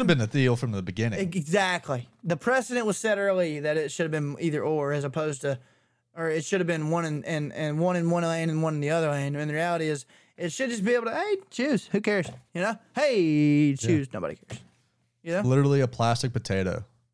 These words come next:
Speaker 1: That's the way it should be. And they're gonna bump margins up, and they're gonna, they're gonna, literally gonna produce less and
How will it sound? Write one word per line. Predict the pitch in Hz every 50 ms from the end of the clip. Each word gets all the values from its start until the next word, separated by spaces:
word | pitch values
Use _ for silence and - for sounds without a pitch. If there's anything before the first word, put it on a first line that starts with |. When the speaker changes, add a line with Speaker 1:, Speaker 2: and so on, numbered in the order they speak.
| _ _
Speaker 1:
That's | 175 196 196 -
the | - 240
way | 220 220 202
it | 185
should | - 220 202 175
be. | 165 160 151 147 131 127 _
And | 175 151 147
they're | 147 139
gonna | 139 135
bump | 131 180 190 196
margins | 208 202 196 185 185 190 180 185
up, | 185 180 180 185 - _ _ _
and | 165 151 143
they're | 139 135
gonna, | 139 135 131 127 123 127 _ _ _ _ _ _ _
they're | 151 143
gonna, | 143 156 151
literally | 165 175 196 196 185
gonna | 180 165 139
produce | 123 - 131 131 143 180 220 - -
less | 185 170 165 160 - - _ _ _ _ _ _ _ 156
and | 143 139 131